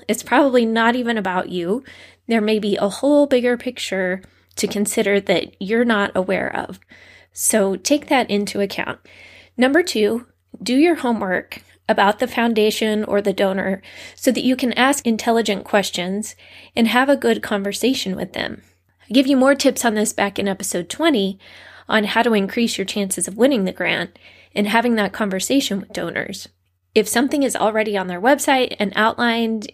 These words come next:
and perfectly clear, you don't want to go asking, "So what kind of grants do you fund? What's your mission?" That's already there. You should have done the homework. So then you can ask the questions that go deeper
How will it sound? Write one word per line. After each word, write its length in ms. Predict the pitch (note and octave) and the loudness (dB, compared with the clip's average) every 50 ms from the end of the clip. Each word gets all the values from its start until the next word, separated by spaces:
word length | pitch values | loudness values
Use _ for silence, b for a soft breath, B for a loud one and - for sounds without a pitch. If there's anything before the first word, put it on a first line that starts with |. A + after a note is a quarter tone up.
| _ | _
and 280 | - F#3+ E3+ F#3 F#3 F#3 | -10 -8 -8 -8 -10 -4
perfectly 440 | - - B3+ B3 B3+ A#3+ - - G3+ | -2 0 0 0 -2 -4 -2 -4 -4
clear, 480 | G3 - - D4+ D4+ C4 G3+ F#3+ G3 F#3+ B B B B B B | -4 -2 0 2 2 4 2 0 -2 -6 B B B B B B
you 140 | A3+ A#3 A#3+ | 2 4 4
don't 200 | B3 A#3 G#3+ - | 4 4 2 2
want 160 | A3+ A3+ G#3 | 2 2 2
to 60 | G3+ | 0
go 260 | F#3+ - G#3+ G3+ F#3 | 2 2 2 4 4
asking, 600 | - G3 G3+ G#3 G3+ - - G#3+ F3+ F3+ F3 - | 4 2 2 0 -2 -6 -8 -8 -8 -8 -8 -8
"So 200 | - - - C4 | -4 0 0 2
what 240 | C4+ C4+ D4 D4 D4 | 4 6 4 4 4
kind 200 | - C#4+ C#4 C4+ | 2 0 0 0
of 80 | C4 A#3+ | 0 0
grants 280 | C4+ B3+ B3 A#3+ A#3+ | 0 0 0 -2 -4
do 100 | - - | -6 -4
you 140 | A3 G#3+ G#3 | -4 -4 -2
fund? 480 | G3+ - A#3 G#3+ F3 C#3+ - E3+ - - _ _ | -2 -2 -2 -2 -2 -4 -8 -12 -14 -16 _ _
What's 320 | - G#3 B3 C4 C4+ - - | -2 0 0 0 0 -2 -2
your 120 | C4+ B3+ | -2 -2
mission?" 520 | B3+ B3 B3 A#3+ - - F3+ - G3+ F#3 B B B B B B B B B | 0 0 0 0 -2 -2 -4 -4 -6 -12 B B B B B B B B B
That's 220 | - A3 A3+ A3+ - - | 0 0 0 0 0 0
already 400 | A3+ A#3 B3 A#3+ A#3+ A#3 G#3+ G#3+ | 2 2 4 4 2 2 0 0
there. 420 | G3+ G3+ G3+ G3 F3+ E3 F#3 F#3 F#3 - | 0 2 2 2 2 0 -2 -4 -6 -6
You 220 | G3+ F#3+ A3 A#3 | -4 -2 0 0
should 180 | A3+ - - A3+ | -2 0 0 0
have 100 | A3 G3+ | 0 2
done 180 | G#3 F#3+ F#3 F3+ | 2 0 0 -2
the 60 | F3+ | -6
homework. 480 | - - F#3+ F#3+ - G#3 G#3+ - D4 - | -6 -4 -4 -4 -4 -8 -14 -16 -14 -14
So 200 | - - - A#3 | -6 -2 0 2
then 260 | G3 G3 G3 F#3+ F3+ | 2 2 2 2 0
you 240 | F#3 F#3+ A3+ C#4+ E4 | 0 2 2 2 2
can 160 | E4 F4+ C#4+ | 2 0 0
ask 240 | B3 G#3+ G3 - - | 2 0 0 -2 -4
the 80 | G3 | -8
questions 680 | F#3 - - F#3+ G3+ - - - G3+ G3+ G3 G3+ F#3+ - B B B B B B B - | -6 -4 -2 -4 -2 -2 -2 -2 -2 0 -2 -2 -4 -6 B B B B B B B 0
that 160 | - F#3+ G3 | 0 0 2
go 140 | - G#3 G3+ | 2 0 0
deeper 680 | F#3+ F#3+ - A#3 C4 C4+ - F#3+ F3+ E3+ - A3+ - | 0 -2 -2 -2 -2 -2 -2 -2 -2 -2 -4 -6 -8